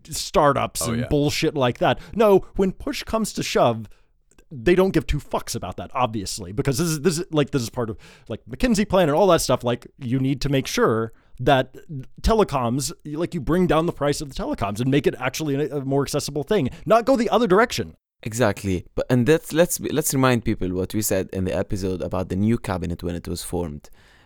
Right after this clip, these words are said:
Speaker 3: Remember when we were talking about Mohammed Shaqeir being, like, really the most regressive, reactionary politicians, anti-poor, uh, capitalists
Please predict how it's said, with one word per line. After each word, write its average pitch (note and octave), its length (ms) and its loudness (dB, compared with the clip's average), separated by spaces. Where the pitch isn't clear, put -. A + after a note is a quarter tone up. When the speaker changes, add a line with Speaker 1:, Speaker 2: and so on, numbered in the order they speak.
Speaker 3:
Remember A#2 340 4
when A2 120 2
we G#2+ 60 0
were G2+ 60 -2
talking G#2 300 -4
about F#2+ 160 -2
Mohammed G2 320 -2
Shaqeir F#2+ 340 -2
being, F#2 280 -2
like, F2 280 -8
really A#2+ 220 6
the F#2+ 100 2
most A2 240 0
regressive, F#2+ 480 -2
reactionary F#2+ 580 -2
politicians, F2+ 720 -6
anti-poor, F#2+ 640 -2
uh, G2 60 0
capitalists F#2+ 580 -2